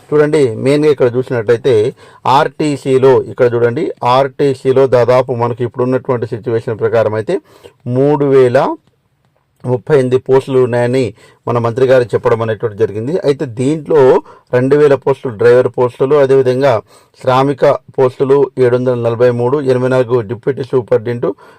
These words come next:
అదేవిధంగా, ఆ, ట్రాఫిక్ పోస్టులు, అసిస్టెంట్ మెకానికల్ ఇంజనీరింగ్ పోస్టులు పద్దెనిమిది, ఇరవై మూడు అసిస్టెంట్ ఇంజనీర్ సివిల్ పోస్టులు,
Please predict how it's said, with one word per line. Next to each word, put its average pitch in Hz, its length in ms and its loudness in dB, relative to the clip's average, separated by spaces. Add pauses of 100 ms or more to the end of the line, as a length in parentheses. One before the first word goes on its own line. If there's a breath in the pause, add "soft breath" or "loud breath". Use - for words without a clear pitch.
(140 loud breath)
అదేవిధంగా, 139 460 2 (600 soft breath)
ఆ, 123 40 0 (280)
ట్రాఫిక్ 131 460 0
పోస్టులు, 131 460 -2 (160)
అసిస్టెంట్ 139 580 -4
మెకానికల్ 127 460 0
ఇంజనీరింగ్ 123 440 -4
పోస్టులు 120 380 -4
పద్దెనిమిది, 123 400 -4 (340 soft breath)
ఇరవై 135 180 2
మూడు 139 160 2
అసిస్టెంట్ 131 340 -4
ఇంజనీర్ 123 320 -6
సివిల్ 131 280 0
పోస్టులు, 127 360 -4